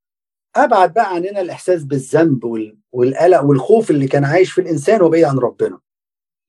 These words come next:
كمان بيرجع لنا المثل العليا اللي إحنا فقدناها. كمان الحياة مع المسيح بتقوي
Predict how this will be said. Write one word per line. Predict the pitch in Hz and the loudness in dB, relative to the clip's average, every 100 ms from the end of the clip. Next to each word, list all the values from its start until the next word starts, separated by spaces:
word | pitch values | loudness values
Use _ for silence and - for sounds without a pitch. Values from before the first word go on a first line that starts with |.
| _ _ _ _ _ | _ _ _ _ _
كمان | 147 170 233 165 110 _ _ _ _ _ | 0 2 2 0 -6 _ _ _ _ _
بيرجع | 127 156 160 147 160 | -2 2 2 2 0
لنا | 156 233 240 | 2 2 2
المثل | 202 220 - | 0 0 4
العليا | 190 - 220 233 156 | 2 4 2 4 2
اللي | 143 | 2
إحنا | - 165 147 139 _ _ | -4 -8 -8 -8 _ _
فقدناها. | - - 117 143 202 139 _ _ - _ _ _ _ _ _ _ _ _ - | -8 -4 -2 -2 -4 -8 _ _ -20 _ _ _ _ _ _ _ _ _ -4
كمان | 139 160 202 165 | 0 2 2 0
الحياة | 139 165 170 | 2 2 2
مع | 156 | 0
المسيح | 143 135 127 156 127 - - _ - | 2 0 0 -4 -4 -4 -10 _ -4
بتقوي | 131 135 - 175 175 151 147 139 | -4 -2 2 4 4 4 0 -2